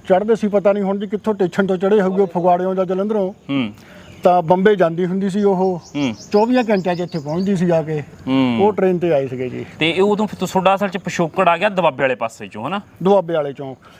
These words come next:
Speaker 1: ਸਾਡਾ ਪਿੰਡ ਸੰਧਵਾਂ, ਫਰਾਲਾ, ਸੰਧਵਾਂ ਪਿੰਡ ਆ।
Speaker 2: ਇਹ ਦੁਆਬੇ 'ਚ ਕਿਹੜੇ ਜ਼ਿਲ੍ਹੇ 'ਚ ਪੈ ਗਿਆ ਹੁਣ?
Speaker 1: ਇਹ ਮਾਲ-,
Speaker 2: ਮਾਲਪੁਰ,
Speaker 1: ਮਾਲਪੁਰ
Speaker 2: ਮਾਲਪੁਰ
Speaker 1: ਏਰੀਆ
Speaker 2: ਏਰੀਆ।
Speaker 1: ਜੀ।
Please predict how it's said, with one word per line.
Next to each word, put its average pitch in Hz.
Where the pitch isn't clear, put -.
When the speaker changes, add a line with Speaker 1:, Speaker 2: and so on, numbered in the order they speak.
Speaker 1:
ਸਾਡਾ 202
ਪਿੰਡ 208
ਸੰਧਵਾਂ, 208
ਫਰਾਲਾ, 147
ਸੰਧਵਾਂ 175
ਪਿੰਡ 135
ਆ। 120
Speaker 2:
ਇਹ 120
ਦੁਆਬੇ 127
'ਚ 135
ਕਿਹੜੇ 160
ਜ਼ਿਲ੍ਹੇ 180
'ਚ 170
ਪੈ 156
ਗਿਆ 143
ਹੁਣ? 135
Speaker 1:
ਇਹ 123
ਮਾਲ-, 208
Speaker 2:
ਮਾਲਪੁਰ, -
Speaker 1:
ਮਾਲਪੁਰ 185
Speaker 2:
ਮਾਲਪੁਰ 180
Speaker 1:
ਏਰੀਆ 147
Speaker 2:
ਏਰੀਆ। 143
Speaker 1:
ਜੀ। 156